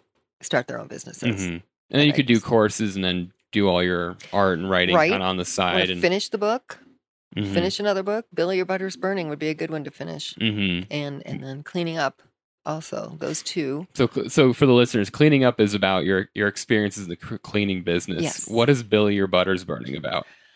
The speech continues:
Speaker 1: The characters.
Speaker 2: Yeah.
Speaker 1: You know, I, I started Billy, Your Butter's Burning when I was working in catering.
Speaker 2: Mm-hmm. This was before we lost our,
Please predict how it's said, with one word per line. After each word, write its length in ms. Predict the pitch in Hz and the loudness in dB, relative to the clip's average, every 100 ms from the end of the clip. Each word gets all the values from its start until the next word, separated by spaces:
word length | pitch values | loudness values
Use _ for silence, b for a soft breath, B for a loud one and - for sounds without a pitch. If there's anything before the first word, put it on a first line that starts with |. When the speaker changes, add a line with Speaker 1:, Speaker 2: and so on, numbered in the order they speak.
| b b b _ _ | b b b _ _
Speaker 1:
The 80 | 165 | -6
characters. 880 | - 139 135 135 131 131 123 - - B B B B B - | -4 0 0 0 -2 -2 -2 -6 -12 B B B B B 0
Speaker 2:
Yeah. 320 | 104 95 101 | 2 2 0
Speaker 1:
You 120 | 170 | -2
know, 280 | 151 139 131 - | 0 0 -2 0
I, 300 | 147 139 - | 0 0 -4
I 200 | - 170 | -2 -2
started 600 | 196 - 170 151 135 - - | -2 -2 0 0 -4 -8 -6
Billy, 260 | 143 147 143 | -2 -2 -2
Your 100 | 131 | -2
Butter's 340 | 131 135 123 | -4 -4 -6
Burning 360 | - 127 123 104 | -6 -6 -6 -10
when 100 | - | -14
I 80 | |
was 180 | 147 - - | -14 -12 -10
working 640 | - - - - - - - | -12 -14 -18 -18 -18 -18 -10
in 160 | 131 | -10
catering. 680 | 131 143 73 73 - - 80 - | -8 -10 -8 -10 -12 -16 -10 -6
Speaker 2:
Mm-hmm. 400 | 110 101 95 98 | -4 -2 -4 -4
This 140 | 107 | -6
was 80 | 107 | -4
before 400 | 98 - 113 104 | -4 0 4 4
we 120 | 98 | 2
lost 400 | 92 87 87 - | 0 0 -2 -6
our, 240 | 85 - | -8 -10